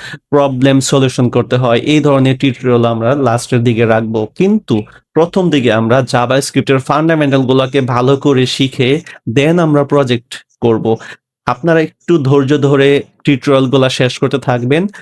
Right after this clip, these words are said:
শেষের দিকে আমরা বিভিন্ন ধরনের প্রজেক্ট করব, as like slider প্রজেক্ট করতে পারি, ক্যালকুলেটর টাইপ প্রজেক্ট করতে পারি, আম,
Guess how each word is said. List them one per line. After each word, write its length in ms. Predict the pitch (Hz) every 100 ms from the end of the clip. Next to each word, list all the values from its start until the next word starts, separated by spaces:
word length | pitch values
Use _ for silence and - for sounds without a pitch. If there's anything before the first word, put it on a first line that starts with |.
| -
শেষের 520 | - - 147 - 160 151
দিকে 240 | 151 151
আমরা 500 | 113 120 120 127 185 220 _ -
বিভিন্ন 280 | 147 180 180
ধরনের 360 | 151 151 143
প্রজেক্ট 400 | 127 139 127 123
করব, 260 | - 113 107
as 120 | 120
like 300 | 120 127 -
slider 320 | 135 127 127
প্রজেক্ট 320 | 123 127 117 -
করতে 220 | 117 127
পারি, 260 | 113 117
ক্যালকুলেটর 540 | 117 135 127 135 123 120
টাইপ 200 | 117 117
প্রজেক্ট 320 | 123 117 110
করতে 320 | - 113 -
পারি, 520 | 117 117 113 113 117 117 - - -
আম, 360 | 113 110 107